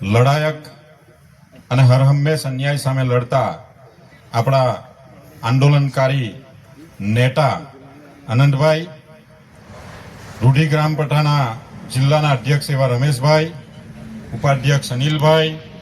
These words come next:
તાલુકા કોંગ-, કોંગ્રેસ સમિતિના પ્રમુખ શ્રીઓ સસીનભાઈ, નિકુંજભાઈ, ઈશ્વરભાઈ, મયુરભાઈ, છગનભાઈ,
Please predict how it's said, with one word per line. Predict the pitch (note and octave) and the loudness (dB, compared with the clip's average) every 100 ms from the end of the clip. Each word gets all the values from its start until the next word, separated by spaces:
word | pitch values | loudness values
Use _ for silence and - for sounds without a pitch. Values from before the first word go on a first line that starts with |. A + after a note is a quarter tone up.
| - - - - - - - | -20 -20 -20 -18 -18 -12 -4
તાલુકા | B2+ D#3+ D#3+ | -2 0 0
કોંગ-, | D#3 D3+ C#3 - | -2 -2 -4 -2
કોંગ્રેસ | C#3 C#3+ D3+ D3 - | 2 4 4 2 0
સમિતિના | D3 D3 D3 D3 | 0 0 0 0
પ્રમુખ | C#3+ C3+ D3 D3 | 0 0 0 -2
શ્રીઓ | D3+ D3 C3+ | 2 2 2
સસીનભાઈ, | B2 A2 D3 D3+ D3+ D#3 D#3 D#3 - - - - - | 0 2 2 4 4 2 0 -6 -16 -20 -20 -18 -8
નિકુંજભાઈ, | G#2 B2+ C#3 D#3 C#3 D3 D3+ D3+ D3+ - - - - | 0 0 4 2 4 4 2 2 -4 -12 -20 -20 -8
ઈશ્વરભાઈ, | B2 - C#3+ D3 C#3+ D3 D3+ D3+ D3+ - - - - | -6 0 2 4 4 2 2 -2 -6 -12 -20 -20 -10
મયુરભાઈ, | G#2 B2+ D#3 D3+ C#3+ C#3+ D3 D3 D3+ - - - - | 0 2 4 4 4 4 2 0 -4 -10 -18 -20 -6
છગનભાઈ, | A#2+ A#2+ D3 C#3+ D3+ D3+ D3+ | -2 2 4 4 4 2 0